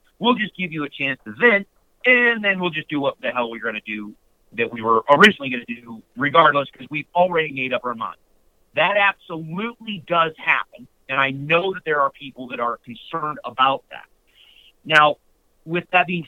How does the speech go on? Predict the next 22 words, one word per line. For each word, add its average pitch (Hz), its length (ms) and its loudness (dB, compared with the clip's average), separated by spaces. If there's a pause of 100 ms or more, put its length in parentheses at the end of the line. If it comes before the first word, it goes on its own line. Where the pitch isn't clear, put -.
said, 233 260 -2
though, 143 160 4
I 139 120 -2
look 185 360 -6
at 185 100 -8 (640)
how 165 180 2
it's - 160 -8
written, 151 560 -6 (760)
and 131 100 0
I've 147 80 0
also 202 480 2
experienced 143 760 -2 (580)
this, 139 500 2 (640)
wherein 170 640 10 (840)
an 143 100 -2
agency's 175 500 -4
like, 143 200 -6
"You 147 60 -4
know 143 100 0
what, 143 220 2
this 151 160 -12
is, - 140 -14